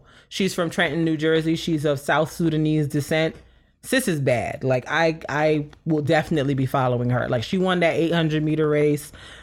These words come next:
Like, s-, I don't know what you girls came here to do, but y'all gonna have to fight for silver back there. It's not my business what you do. And she did the same thing when she, uh, anchored the four by four.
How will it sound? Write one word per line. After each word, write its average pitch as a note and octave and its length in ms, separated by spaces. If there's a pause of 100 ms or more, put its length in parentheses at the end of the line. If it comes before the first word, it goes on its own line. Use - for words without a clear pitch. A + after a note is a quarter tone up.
Like, C3 400
s-, - 240
I D3 140
don't F3 100
know D3+ 60
what D3 180
you E3+ 80
girls D3+ 240
came D#3+ 180
here E3 120
to C#3+ 60
do, D3+ 220
but C3 340 (220)
y'all C#3+ 240
gonna C#3 100
have C#3 100
to - 60
fight B2 180
for - 80
silver B2 280
back A2+ 220
there. - 240 (160)
It's - 140
not C#3 100
my B2+ 100
business A#2+ 300
what A#2 140
you B2+ 60
do. B2 180 (340)
And D#3+ 100
she - 80
did F3 160
the D#3+ 80
same D#3+ 280
thing D#3 220
when D3 100
she, D3 280
uh, C#3 280
anchored D3 460
the C3+ 180
four C#3+ 260
by C3+ 160
four. D#3 400